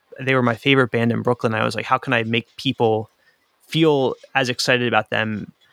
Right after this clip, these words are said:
as I do?" And, you know, I, I, that, uh,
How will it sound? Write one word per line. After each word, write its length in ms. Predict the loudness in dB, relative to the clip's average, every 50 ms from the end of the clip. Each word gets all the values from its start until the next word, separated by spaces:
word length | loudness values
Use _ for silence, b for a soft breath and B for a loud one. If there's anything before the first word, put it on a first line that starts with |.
| b b b b b b b b b -4
as 180 | -4 -2 0
I 140 | 0 0 0
do?" 340 | -2 -4 -4 -4 -6 -8 -10 -14 _ -6
And, 440 | -4 -4 -2 -2 -2 -2 -4 -6 -8 -10 _ _ _ _ _ _ _ _ -8
you 80 | -6
know, 60 | -4 -4
I, 60 | -4
I, 280 | -4 -6 -8 -10 -10 -12 -12
that, 500 | -6 -2 0 2 2 2 0 0 -2 -4
uh, 260 | -4 -2 -2 -2